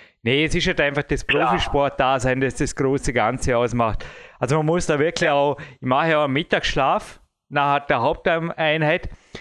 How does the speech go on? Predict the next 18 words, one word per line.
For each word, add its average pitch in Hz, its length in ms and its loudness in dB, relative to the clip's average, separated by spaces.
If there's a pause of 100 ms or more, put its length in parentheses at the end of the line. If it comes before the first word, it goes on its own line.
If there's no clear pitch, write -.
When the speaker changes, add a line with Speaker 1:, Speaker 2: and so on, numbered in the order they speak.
(180)
Speaker 1:
und 139 140 -6
da 151 120 2
spüre 208 380 0
ich 196 80 2
eigentlich 151 300 -2
ziemlich 180 340 0
gut, 156 300 -2
was 143 180 0
noch 135 140 0
geht. 120 400 -2 (260)
Und 127 160 -8
dann 170 140 2
entscheide 202 480 0
ich 190 60 0
mir 156 120 2
über 143 240 0
Krafttraining, 202 640 0
Ausdauertraining 170 880 0